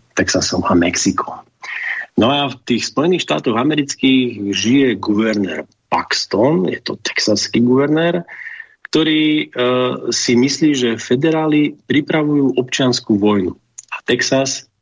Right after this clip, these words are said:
by si mal stať za svojím. A, a, a takisto sa stala taká vec, že republikánska strana Texasu formálne zakotvila právo na odtrhnutie, e, sa vo svojej stranickej platforme.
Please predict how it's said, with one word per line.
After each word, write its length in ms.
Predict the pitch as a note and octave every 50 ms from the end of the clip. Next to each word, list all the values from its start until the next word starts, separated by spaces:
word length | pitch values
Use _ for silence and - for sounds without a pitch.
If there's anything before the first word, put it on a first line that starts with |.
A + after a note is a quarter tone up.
| _ -
by 80 | - G#2+
si 160 | G#2 - G#2+
mal 240 | G#2+ G2+ G2 G2 G2
stať 280 | G2 - - G#2 F#2+ F2+
za 160 | - - F2+
svojím. 720 | F2 - - A2 G2+ G2+ F#2 F2 F2 F#2 G#2 A#2 B2 B2+ - - - - - - - - - - _ - - _ -
A, 80 | - G2
a, 0 | G2 F#2+ F#2 F2+ F2+ F2+ F#2 - - _ _ -
a 60 | G#2+ G2+ G2 F#2+ G2 F#2 F#2 - - - - - G#2 G2+ F#2+ F#2+ G2 - - -
takisto 720 | - G#2 G2+ G2+ G2+ G2 G2 - - G#2 G2+ G2+ - -
sa 80 | - G#2+
stala 320 | - - - G#2+ G#2 G2
taká 320 | - A2 G#2+ - F#2+ F#2+
vec, 160 | G2+ A2+ A2 G#2
že 160 | G#2 G2+ G2
republikánska 640 | G2+ G2+ - A#2+ A2+ A2+ A2+ A2+ A2 A2 - - A2+
strana 400 | - - - G#2+ G#2+ G2 F2 -
Texasu 480 | - - - - - C3+ - - B2
formálne 480 | A2 - - B2 A#2 A#2+ A2 A2 A2 G#2+
zakotvila 480 | - A#2 - - G#2+ - - A#2 A2
právo 320 | G#2 G#2+ G#2+ A2 A2+ A2+ A#2
na 160 | A2+ A2 G#2+
odtrhnutie, 760 | - - - - - - - - A#2 A2 - - A#2+ A#2+ A#2+
e, 20 | A#2 - - - - - - - - - - - - - - G#2+ G#2+
sa 400 | G#2+ G#2 - A2+ A2+ A2 G#2 -
vo 160 | A2 G#2 A2
svojej 320 | A2+ - - A#2+ A2+ G#2+ G#2
stranickej 640 | - - - A2 A2 A2 G#2+ - - - G#2+ -
platforme. 640 | - G2+ F#2+ G2+ - - - G2+ G2 F#2 E2+ E2 D#2+